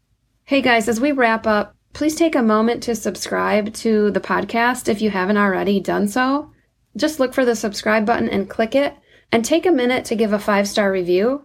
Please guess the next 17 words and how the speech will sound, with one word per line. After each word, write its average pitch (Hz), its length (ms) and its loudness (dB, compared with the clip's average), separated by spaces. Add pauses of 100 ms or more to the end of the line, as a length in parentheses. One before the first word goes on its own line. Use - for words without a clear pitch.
(120)
and 220 160 2
make 220 180 2
a 208 60 -6
comment 196 500 -2
or 190 120 -2
a 185 40 0
note 196 420 2
of - 120 -8
how 202 160 0
the 196 100 0
Holy 233 240 -2
Spirit 220 360 -2
Feed 208 220 -4
podcast 202 640 -4
has 190 180 -2
encouraged 180 600 -2
you. 160 300 -6